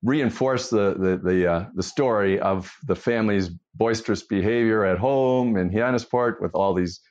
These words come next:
games all day, you know, twenty-four different sports in one day, some people report, you know, that kind of thing. You know, the, the family is just all day playing, playing, playing, as if it's this one big, happy, boisterous family. But there were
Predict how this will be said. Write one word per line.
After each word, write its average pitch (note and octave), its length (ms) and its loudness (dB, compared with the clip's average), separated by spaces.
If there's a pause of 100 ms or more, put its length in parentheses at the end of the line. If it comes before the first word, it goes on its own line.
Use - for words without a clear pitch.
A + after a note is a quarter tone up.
(200)
games D3+ 320 0
all C3 180 0
day, B2+ 220 2
you B2 60 2
know, G#2 100 2
twenty-four C3 480 0
different A2+ 260 -2
sports - 340 -2
in G2+ 120 0
one F#2+ 160 2
day, B2 160 2
some B2+ 220 -2
people B2 220 -2
report, A#2 420 -2
you A2+ 60 -2
know, G2 60 0
that G#2 220 -2
kind A2 160 0
of G2 80 -8
thing. G2 200 -2 (420)
You G2+ 60 2
know, F#2 60 0
the, F#2 100 0
the F#2 120 0
family A2 300 0
is F2 80 -2
just F2+ 140 -2
all C3 240 0
day A2+ 240 2
playing, A2+ 440 0
playing, G#2+ 260 0
playing, G#2 280 0
as G2 160 0
if A#2+ 100 0
it's A2+ 160 -4
this A2 160 -2
one A#2 240 0
big, G#2+ 240 0
happy, G#2+ 240 -2
boisterous G2 400 -4
family. G#2+ 260 0
But F2 180 -2
there A2 120 0
were F#2+ 180 -2